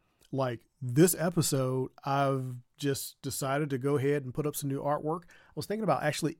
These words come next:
ending this podcast at episode one hundred and calling that season one. That still could happen. But I, uh, decided to just update the artwork,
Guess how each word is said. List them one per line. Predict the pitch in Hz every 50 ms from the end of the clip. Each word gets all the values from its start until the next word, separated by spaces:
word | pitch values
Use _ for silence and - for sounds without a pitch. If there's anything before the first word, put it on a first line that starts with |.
| _ _
ending | 170 165 196 202 190 196 185 175
this | 175 165 -
podcast | - - 156 160 170 170 - 151 131 123 123 - -
at | 131 - -
episode | 175 180 175 170 - 175 170 165
one | 165 160 165 165 165
hundred | 135 143 170 180 170 202 190
and | 156 131
calling | - - - 170 190 196 180
that | 175 180 180
season | - - - 170 170 151 139 127 127
one. | 135 165 151 117 - - - - - - _ _ _ _ _ _ _ _
That | - - -
still | - - - - - 233 240 240
could | 220 - 220 208
happen. | 170 170 202 202 190 170 - - - - - - - _ _ _ _ _ _ _ _ _ _
But | - - 294 - 127 127 151 - - _ _ _ _ _ _ _ _ _ _ _ _ _ _ _ _ _ _ -
I, | - 190 202 208 214 214 214 214
uh, | 208 202 202 202
decided | 196 202 - 226 226 220 208 180
to | 175
just | 160 185 208 170 -
update | - 160 156 147 160 147 -
the | 135
artwork, | 123 120 - - - - -